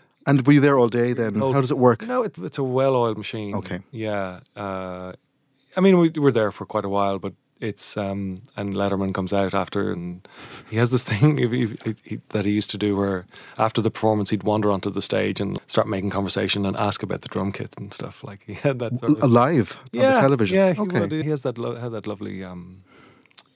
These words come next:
Speaker 2: casualness. The U S has been, we're hoping to get back next year with this new record.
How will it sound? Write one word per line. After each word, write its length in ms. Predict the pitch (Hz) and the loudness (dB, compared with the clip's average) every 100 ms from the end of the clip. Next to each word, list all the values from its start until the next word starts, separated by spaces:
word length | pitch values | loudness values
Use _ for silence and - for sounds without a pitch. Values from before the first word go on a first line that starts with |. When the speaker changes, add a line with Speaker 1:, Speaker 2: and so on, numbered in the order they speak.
| - | -14
Speaker 2:
casualness. 720 | - 90 92 90 87 87 - 190 | -8 -6 -4 -6 -6 -8 -8 -4
The 200 | 175 175 | 0 4
U 160 | 180 | 6
S 400 | 170 139 - - _ - | 6 4 -2 -6 _ -12
has 180 | 104 113 | -8 -6
been, 560 | - 117 113 113 107 - _ | -2 -2 0 -2 -6 -8 _
we're 160 | 139 139 - | -2 -2 0
hoping 320 | 160 151 123 | 2 2 2
to 80 | - | 0
get 140 | 113 | -2
back 220 | 107 104 | -2 -2
next 320 | 117 101 - | -4 -6 -2
year 360 | 120 123 120 110 | 2 4 2 -2
with 140 | 110 104 | -8 -8
this 180 | 104 | -8
new 140 | 120 110 | -6 -4
record. 460 | 107 - 101 95 | -4 -4 -6 -6